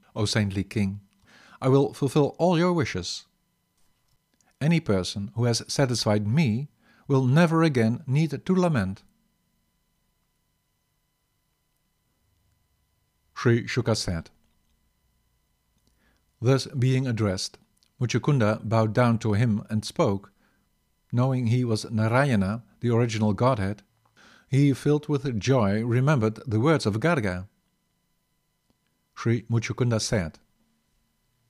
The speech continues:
Man, being cheated by your bewildering potency Maya, O Lord, is not of worship for you. Not understanding the true purpose of life,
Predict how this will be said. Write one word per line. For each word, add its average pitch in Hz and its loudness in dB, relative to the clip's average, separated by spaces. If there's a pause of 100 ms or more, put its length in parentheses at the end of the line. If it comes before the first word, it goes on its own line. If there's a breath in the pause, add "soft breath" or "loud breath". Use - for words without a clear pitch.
(920 soft breath)
Man, 143 2 (100)
being 135 0
cheated 110 -2
by 110 0
your 120 2
bewildering 143 2
potency 135 -2
Maya, 120 0
O 113 -6
Lord, 113 -2 (480 soft breath)
is 131 -2
not 165 2
of 107 -2
worship 127 0
for 123 -2
you. 131 -2 (1080)
Not 135 -2
understanding 107 -2
the 107 0
true 147 0
purpose 139 0
of 123 -2
life, 117 2